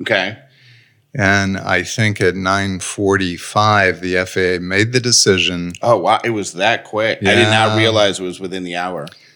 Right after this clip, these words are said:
Speaker 2: Fifty-nine minutes from the first impact, I believe the F A A made the decision that U S airspace is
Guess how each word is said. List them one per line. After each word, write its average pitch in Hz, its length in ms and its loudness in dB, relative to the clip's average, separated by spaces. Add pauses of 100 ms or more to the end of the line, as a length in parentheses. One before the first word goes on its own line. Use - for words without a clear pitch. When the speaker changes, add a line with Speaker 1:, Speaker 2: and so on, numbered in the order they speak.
(120)
Speaker 2:
Fifty-nine 117 1000 6
minutes 98 560 2
from 92 520 0
the 87 180 -4
first - 920 0 (580)
impact, 92 960 0 (760)
I 107 160 2
believe 92 480 -4
the 90 200 -2
F 92 180 0
A 90 140 -2
A 85 40 -6
made 90 220 -4
the 85 80 -8
decision 82 800 0 (240)
that 92 360 0
U 113 240 2
S 113 220 4
airspace 87 920 0 (280)
is 80 480 0